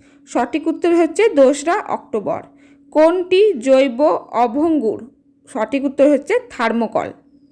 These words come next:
শিল্প থেকে নির্গত বজ্রটি হলো, তো দেখো, এখানে অপশন আছে তামা, সীসা, দস্তা, এগুলো কিন্তু সবগুলিই হবে উত্তর।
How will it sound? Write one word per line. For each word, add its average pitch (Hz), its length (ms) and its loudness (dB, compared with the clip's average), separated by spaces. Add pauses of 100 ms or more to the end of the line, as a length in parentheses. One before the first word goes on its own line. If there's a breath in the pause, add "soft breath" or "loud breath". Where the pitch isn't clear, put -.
শিল্প 349 560 2
থেকে 359 400 0
নির্গত 294 560 2
বজ্রটি 269 840 2
হলো, 254 640 -2
তো 254 80 -4
দেখো, 240 260 0
এখানে 262 200 0
অপশন 269 280 -2
আছে 262 220 -2
তামা, 247 480 -2
সীসা, 262 440 -2
দস্তা, 233 640 0
এগুলো 226 240 -4
কিন্তু 247 320 -4
সবগুলিই 233 640 0
হবে 254 220 2
উত্তর। 240 380 -2